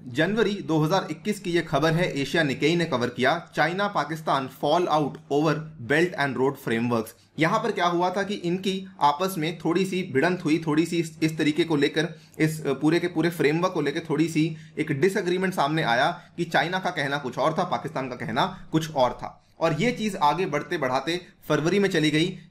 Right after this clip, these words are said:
Chinese power loans fueling a debt trap in Pakistan, कि जो भी यहाँ पे लोन्स चाइना दे रहा था पाकिस्तान को, उसके चलते ये डर लग रहा था कि शायद पाकिस्तान भी आगे जाके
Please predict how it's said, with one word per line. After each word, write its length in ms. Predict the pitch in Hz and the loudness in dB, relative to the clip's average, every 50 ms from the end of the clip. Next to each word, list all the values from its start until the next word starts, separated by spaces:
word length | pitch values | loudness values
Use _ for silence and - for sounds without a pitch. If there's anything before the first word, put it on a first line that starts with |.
| - - | -2 2
Chinese 400 | 180 156 170 196 208 226 214 196 196 - 160 | 2 2 2 2 0 0 -2 -2 -4 -2 0
power 240 | 139 139 147 160 160 | 2 2 2 2 0
loans 320 | 143 135 143 156 147 131 | -2 0 0 0 -2 -2
fueling 640 | 117 - - - - - 160 165 175 180 196 190 185 | -4 -8 -12 -14 -6 -2 2 2 4 4 2 2 0
a 120 | 190 143 | 0 -2
debt 480 | 131 117 107 160 170 170 170 - - - | -4 -2 0 0 0 0 0 -6 -4 0
trap 300 | 127 123 - - - 139 | 0 2 0 0 -4 -8
in 40 | 135 | -8
Pakistan, 640 | 127 - 110 110 - 120 - - 151 123 113 107 101 - - _ _ | -4 -4 -4 -4 -4 -8 -6 -2 -2 0 -2 -2 -6 -12 -20 _ _
कि 100 | - 147 | -4 -4
जो 200 | 127 110 151 151 | -2 0 2 2
भी 120 | 160 202 196 | 2 2 2
यहाँ 220 | 180 160 156 147 | 2 2 2 0
पे 160 | 160 165 165 | 0 -2 -2
लोन्स 460 | 156 135 123 127 147 165 156 160 - | -2 0 0 0 2 0 0 -2 -2
चाइना 320 | - 120 117 123 131 139 131 | -2 0 0 0 0 -2 -2
दे 160 | 113 120 123 | 0 0 -2
रहा 200 | 120 113 120 110 | 0 0 -2 -2
था 420 | - 135 131 147 156 156 - - _ - | 0 2 2 2 0 -2 -8 -14 _ -2
पाकिस्तान 520 | 120 120 120 120 - - 135 143 160 160 | -2 -2 -2 -4 -4 0 0 0 0 0
को, 260 | 156 135 139 160 160 - - _ - | -2 -4 -4 -4 -6 -8 -16 _ -6
उसके 240 | 156 156 - - 180 | -6 -4 -2 -2 -2
चलते 340 | 180 160 139 139 - 175 160 | 0 0 0 0 0 0 -2
ये 280 | 131 113 117 180 202 | 0 2 2 4 4
डर 180 | 180 151 160 156 | 4 2 0 -2
लग 160 | 147 127 135 | -2 -4 -4
रहा 140 | - 131 127 | -2 -4 -2
था 120 | - 160 | -2 -2
कि 140 | 156 160 160 | -2 -2 -2
शायद 240 | 160 160 135 151 156 156 - | -2 0 0 0 0 0 0
पाकिस्तान 520 | 127 - 143 143 139 - 160 156 160 151 | -2 -2 -2 -4 -6 -2 -2 0 0 0
भी 140 | 160 160 156 | 0 0 0
आगे 240 | 123 120 123 139 131 | 0 0 0 -2 -2
जाके 400 | 127 120 117 - 139 131 147 | 0 0 0 0 -2 -4 -6